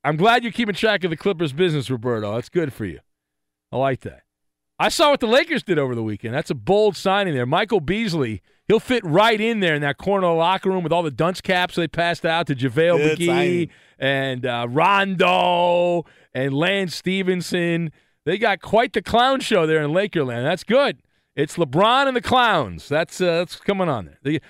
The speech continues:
Speaker 1: are they gonna, instead of a team bus, are they gonna take, like, one of those clown cars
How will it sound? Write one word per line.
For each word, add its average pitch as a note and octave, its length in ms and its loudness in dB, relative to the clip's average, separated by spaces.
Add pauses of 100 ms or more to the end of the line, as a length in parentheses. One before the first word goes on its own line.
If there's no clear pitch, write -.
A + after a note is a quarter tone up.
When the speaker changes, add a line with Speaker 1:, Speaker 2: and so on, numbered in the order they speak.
Speaker 1:
are F3 80 4
they B3+ 100 2
gonna, C4+ 260 0
instead A#3+ 320 -2
of B3 60 -4
a A3 60 2
team A3 300 -6
bus, F#3+ 280 0
are D3+ 40 -2
they D#3+ 80 -2
gonna E3+ 160 -4
take, F3 220 -6
like, D3 160 -6
one E3 120 -4
of E3 60 -2
those C#3 120 -2
clown F3 360 -4
cars G3+ 460 -2